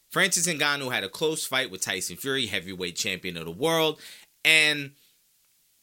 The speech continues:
for me, there's been a lot of reaction to it, right? And I initially started with thinking just like everybody else.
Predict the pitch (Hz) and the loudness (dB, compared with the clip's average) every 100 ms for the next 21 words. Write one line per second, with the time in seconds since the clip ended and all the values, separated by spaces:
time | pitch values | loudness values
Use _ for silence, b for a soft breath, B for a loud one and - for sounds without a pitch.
0 | _ _ _ _ _ _ _ _ - 165 | _ _ _ _ _ _ _ _ -2 0
1 | 180 220 240 233 170 156 147 160 143 135 | 4 6 6 6 2 0 0 0 2 2
2 | 123 110 101 85 - 69 - - 78 87 | 0 0 2 2 -2 -8 -14 -14 -8 -6
3 | 107 143 196 190 202 247 - 214 196 - | 0 2 4 2 2 4 4 4 2 2
4 | 214 220 208 165 175 - 170 156 147 123 | 4 4 4 2 -2 0 -2 -2 -6 0
5 | 135 127 123 - 104 90 76 71 65 - | 0 2 0 0 -2 -2 -8 -10 -12 -12
6 | - | -14